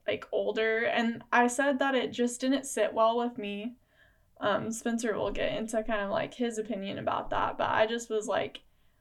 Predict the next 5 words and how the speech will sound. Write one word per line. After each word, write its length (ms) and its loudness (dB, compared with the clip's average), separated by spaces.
I 140 2
don't 280 2
think 280 2
that, 480 2
um, 480 0